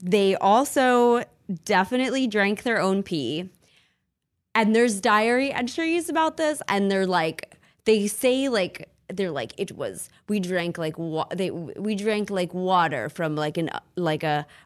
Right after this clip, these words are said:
un-, a source that we will not name that was yellow." Like, they're, like, basically describing it, but they're not saying that it's their pee. It was definitely their, their pee. Um,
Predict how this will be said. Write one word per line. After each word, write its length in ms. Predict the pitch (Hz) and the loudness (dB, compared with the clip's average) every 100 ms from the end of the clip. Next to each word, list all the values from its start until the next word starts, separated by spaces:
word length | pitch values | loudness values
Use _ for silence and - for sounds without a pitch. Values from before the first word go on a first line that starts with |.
| - | -2
un-, 320 | 185 180 175 | 0 2 0
a 80 | 165 | -4
source 380 | - 196 165 160 | -4 0 0 -2
that 180 | - 151 | -6 -4
we 120 | 165 | -2
will 140 | 156 | 0
not 240 | 160 147 160 | 0 0 0
name 260 | 156 151 135 | -2 -2 -4
that 120 | - | -6
was 160 | 156 160 | -6 -2
yellow." 300 | 175 160 - | 0 0 0
Like, 180 | 214 190 | 0 2
they're, 180 | 226 226 | 2 4
like, 260 | 233 185 | 2 2
basically 480 | 208 214 214 226 220 | 2 2 0 -2 0
describing 480 | 190 - 170 165 180 | -2 -2 0 2 0
it, 60 | 180 | 0
but 60 | |
they're 140 | 180 165 | -2 0
not 240 | 160 151 | -2 -4
saying 280 | - 139 147 | -4 -6 -4
that 100 | 151 | -4
it's 160 | 170 170 | -4 -4
their 100 | 180 | -4
pee. 120 | 180 | -2
It 40 | |
was 140 | 160 151 | -4 -6
definitely 540 | - 143 143 131 92 85 | -4 -4 -4 -6 -6 -6
their, 180 | 80 - | -8 -8
their 180 | 165 127 | -6 -6
pee. 340 | - - 87 - - _ _ _ _ 165 | -6 -10 -10 -12 -20 _ _ _ _ -4
Um, 380 | 147 131 131 | -2 -4 -6